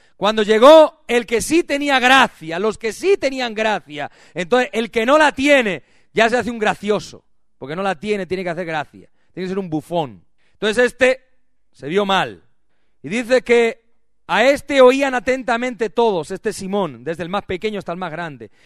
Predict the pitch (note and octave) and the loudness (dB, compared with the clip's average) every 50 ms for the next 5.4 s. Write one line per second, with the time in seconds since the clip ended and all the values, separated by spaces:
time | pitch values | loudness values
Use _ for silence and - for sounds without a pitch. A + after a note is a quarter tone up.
0 | _ _ - E3+ F#3 D3+ - G3 F#3 C#3+ - _ _ _ _ - C#3+ A#3 C4+ A#3+ | _ _ -6 -6 -6 -6 -4 -6 -6 -6 -8 _ _ _ _ -2 2 2 4 4
1 | - B3+ A#3 - A#3+ A#3 G3+ A3+ A3+ A#3+ B3+ A#3+ F3 - A3 A3+ A3+ A#3+ A#3+ A3+ | 4 0 0 0 -2 -4 -2 0 0 0 0 -2 -4 -4 -4 -2 -2 -2 -2 -2
2 | A#3 A3+ A#3+ B3+ B3 G#3+ C3+ A2+ - - - _ _ - C#3 D3 D3+ D3+ C#3+ C3+ | 0 0 2 4 2 2 0 -4 -10 -20 -20 _ _ -14 -14 -12 -10 -10 -10 -10
3 | C3+ C#3 F#3 A3+ G3 - F#3+ F3+ F3+ G3+ G3 G3 F#3 F3+ G3 F#3 E3+ D3+ D#3 - | -8 -6 -6 -6 -4 -4 -4 -4 -2 -2 -2 -2 -2 0 0 0 0 -2 -4 -8
4 | - - _ _ _ _ - B2+ D#3+ E3+ - D#3 D#3+ F3+ F#3+ G3+ A3 A3+ A#3 A#3+ | -14 -20 _ _ _ _ -10 -8 -8 -8 -8 -8 -8 -4 0 2 2 4 4 4
5 | B3 B3 A#3+ A#3 A#3+ C4+ - | 6 6 8 8 6 4 0